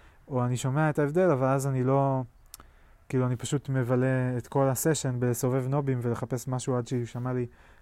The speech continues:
מגניב, אה, ו-, ואני לא מוצא משהו מגניב. הכל נשמע לי כזה, אה, קצת יותר מדי ככה, קצת יותר מדי ככה. אולי זה עניין של פלואידיות, של מקצועיות, של כאילו אם אני אלמד איזה פרמטר ש-, שולט,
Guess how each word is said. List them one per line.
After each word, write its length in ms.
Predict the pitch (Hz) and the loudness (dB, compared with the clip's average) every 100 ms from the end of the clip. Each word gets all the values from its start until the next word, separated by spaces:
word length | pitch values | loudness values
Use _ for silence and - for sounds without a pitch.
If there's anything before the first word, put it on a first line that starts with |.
| - | -6
מגניב, 580 | 117 120 165 175 139 127 - - - _ - | -4 0 0 0 -2 -10 -20 -20 -20 _ -8
אה, 60 | 127 117 117 117 117 113 143 | -2 0 0 0 -2 -6 -8
ו-, 400 | 120 120 117 117 | -2 0 2 0
ואני 240 | 110 120 123 | 0 2 4
לא 120 | 135 | 4
מוצא 220 | 127 131 | 2 0
משהו 240 | 117 107 110 | -2 -2 -4
מגניב. 280 | 104 101 | -4 -6
הכל 180 | 104 123 | -4 -4
נשמע 300 | 120 113 120 | -4 -2 -2
לי 100 | 120 | -2
כזה, 380 | 120 110 110 107 - _ - - - - _ - - - | -2 -4 -4 -6 -10 _ -20 -20 -20 -20 _ -20 -20 -12
אה, 500 | 160 170 170 160 151 135 | -6 -4 -4 -4 -6 -8
קצת 260 | - 139 | -4 -4
יותר 220 | 131 139 131 | -2 -2 0
מדי 220 | 123 120 | 0 0
ככה, 260 | 165 151 135 | -2 -4 -6
קצת 140 | - | -8
יותר 220 | 123 127 | -8 -6
מדי 180 | 123 123 | -6 -6
ככה. 360 | 165 170 147 127 - - - - | -6 -6 -6 -8 -10 -20 -20 -6
אולי 200 | 127 131 | 0 0
זה 80 | 135 | 2
עניין 220 | 131 135 | 0 0
של 180 | 139 123 | 0 -2
פלואידיות, 580 | - 123 139 147 139 - | -2 0 0 2 0 -2
של 80 | 117 | -4
מקצועיות, 560 | 113 - 120 139 143 | -6 -4 -2 0 -2
של 180 | - 110 | -4 -6
כאילו 220 | - 120 120 | -4 -2 0
אם 120 | 120 | -2
אני 220 | 117 117 113 - - - - | -2 -4 -6 -14 -20 -12 -4
אלמד 460 | 120 120 127 123 131 | -2 2 2 0 -2
איזה 240 | 143 131 131 | -2 -2 -2
פרמטר 520 | 127 120 127 127 117 | -2 -2 -2 -4 -8
ש-, 160 | 104 123 113 | -6 -6 -6
שולט, 600 | 117 - 120 123 120 - | -6 -4 0 0 -4 -14